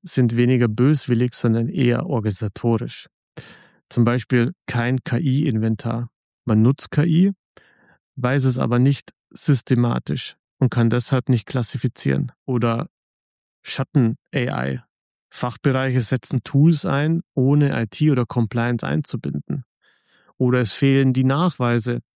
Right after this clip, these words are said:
Selbst wenn man eigentlich sauber arbeitet, fehlen Dokumentationen, Versionierung oder auch Entscheidungsprotokolle.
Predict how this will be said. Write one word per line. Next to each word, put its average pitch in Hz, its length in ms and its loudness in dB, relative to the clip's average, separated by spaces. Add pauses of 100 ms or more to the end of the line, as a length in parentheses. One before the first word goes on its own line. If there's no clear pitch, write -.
(220)
Selbst - 380 -6
wenn 127 100 2
man 123 360 0
eigentlich 127 480 0
sauber 131 360 -2
arbeitet, 135 580 -4 (100)
fehlen 117 420 0
Dokumentationen, 120 1160 0
Versionierung 123 880 2 (140)
oder 123 260 2
auch 113 100 -4
Entscheidungsprotokolle. 123 1400 -4